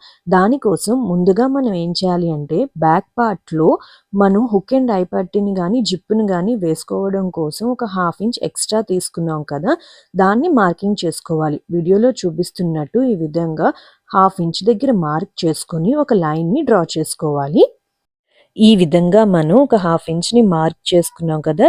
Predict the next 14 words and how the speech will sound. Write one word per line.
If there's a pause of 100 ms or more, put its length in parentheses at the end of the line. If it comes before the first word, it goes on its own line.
(120)
ఈ
హాఫ్
ఇంచ్ని
లీవ్
చేసుకొని (360)
ఇప్పుడు
మనం (120)
బ్యాక్
పార్ట్
మీద
ఫ్రంట్
పార్ట్ని
ప్లేస్
చేసుకోవాలి.